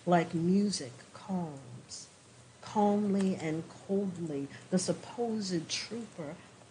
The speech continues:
asked where and when this assault had happened to me. He wanted, again, desire, details, as though the details of geography and chronology and of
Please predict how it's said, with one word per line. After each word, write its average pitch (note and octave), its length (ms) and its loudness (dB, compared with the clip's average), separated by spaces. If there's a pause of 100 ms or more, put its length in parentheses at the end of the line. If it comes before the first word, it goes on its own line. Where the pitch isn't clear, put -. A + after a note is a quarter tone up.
asked G3+ 300 2 (100)
where F#3+ 440 6
and E3 380 0
when F3+ 260 4
this E3+ 220 0
assault - 720 -4 (100)
had E3+ 80 -10
happened F#3 440 -2
to - 180 -12
me. B2+ 140 -8 (400)
He A3+ 140 0
wanted, A3+ 580 2
again, B3+ 400 0
desire, G3 760 -2 (380)
details, C#3 920 -4 (300)
as F#3+ 200 4
though G3+ 180 4
the F#3 160 4
details A3 840 -4
of E3 140 0
geography F3+ 840 0
and D3+ 140 -4
chronology E3+ 880 2
and D3 160 0
of D#3 160 -2